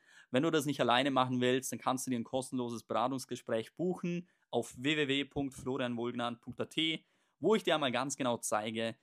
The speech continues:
wie ich mit meinen Kunden arbeite, und wir arbeiten dort einen genauen Plan für dich. Dann zurück zu dem Thema Joggen.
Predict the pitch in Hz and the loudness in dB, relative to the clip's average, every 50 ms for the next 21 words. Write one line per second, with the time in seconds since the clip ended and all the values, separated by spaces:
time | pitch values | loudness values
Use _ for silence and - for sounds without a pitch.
0 | _ _ _ _ _ 120 127 175 202 196 175 - 156 131 120 127 127 123 117 - | _ _ _ _ _ -2 0 2 2 2 0 0 0 4 4 4 4 4 2 -2
1 | - 139 120 107 95 101 127 147 131 113 110 117 - - 127 113 104 107 135 156 | -2 -4 -4 -4 0 0 2 4 4 2 2 0 -2 -6 -8 -8 -6 -4 -4 -2
2 | 139 - 120 123 127 131 123 - 117 113 107 110 113 113 - - 113 110 110 110 | 0 0 0 2 2 2 0 0 0 -2 0 0 0 0 -2 -8 -8 -6 -6 -4
3 | 107 107 107 110 110 - - - 104 117 127 127 135 160 - - - - _ _ | -4 -2 -2 -2 -4 -4 -8 -8 -4 -4 -4 -4 -4 -10 -16 -16 -20 -20 _ _
4 | _ _ _ _ _ _ _ _ _ - _ _ 131 160 185 - - 185 180 185 | _ _ _ _ _ _ _ _ _ -20 _ _ 0 0 2 2 4 4 4 2
5 | - - - 147 139 120 - - 131 123 120 117 - - 123 120 120 117 - | 2 -2 0 0 0 0 0 0 0 0 0 0 2 2 2 2 2 0 -8